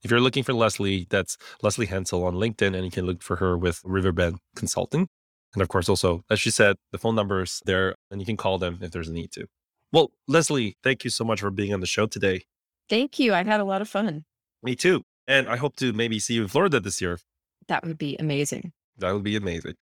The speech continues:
Speaker 1: Thank you so much, Leslie, and you take care and have a good rest of your day.
Speaker 2: You too.
Speaker 1: All right. And thank you so much for tuning in to the How We Solve show. We work really hard to produce this show to support you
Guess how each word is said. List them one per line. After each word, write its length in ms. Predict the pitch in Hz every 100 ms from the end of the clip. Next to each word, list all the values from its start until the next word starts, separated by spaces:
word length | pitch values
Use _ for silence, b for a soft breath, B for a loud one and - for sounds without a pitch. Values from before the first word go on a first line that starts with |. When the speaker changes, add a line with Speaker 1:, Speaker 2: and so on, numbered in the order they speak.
| _ _
Speaker 1:
Thank 160 | 156 156
you 60 |
so 100 | 160
much, 200 | 147 135
Leslie, 340 | 123 113 123 107
and 140 | 107
you 80 | 110
take 220 | - 113
care 200 | - 104
and 220 | 95 98
have 100 | 110
a 60 | 101
good 140 | 92
rest 200 | 95 92
of 80 | 107
your 100 | 113
day. 220 | 87 87 - _ _
Speaker 2:
You 100 | 208
too. 400 | 220 - 147 135 185 _ _ _ -
Speaker 1:
All 80 | 117
right. 240 | 131 208
And 160 | - 120
thank 160 | 139 131
you 60 |
so 120 | -
much 140 | 127 123
for 80 | 120
tuning 320 | - 131 123
in 160 | 117 110
to 240 | - 117
the 240 | 107 107 110
How 280 | - 113
We 120 | 110 110
Solve 460 | - 107 104 - _
show. 420 | - - 190 110 - _ 120
We 220 | 120 123
work 300 | 113 139 -
really 200 | 127 127
hard 260 | - 113 -
to 80 |
produce 460 | 113 110 104 104 95
this 160 | 101 92
show 300 | - 101 95
to 80 | -
support 400 | - - 104 92
you 320 | 95 98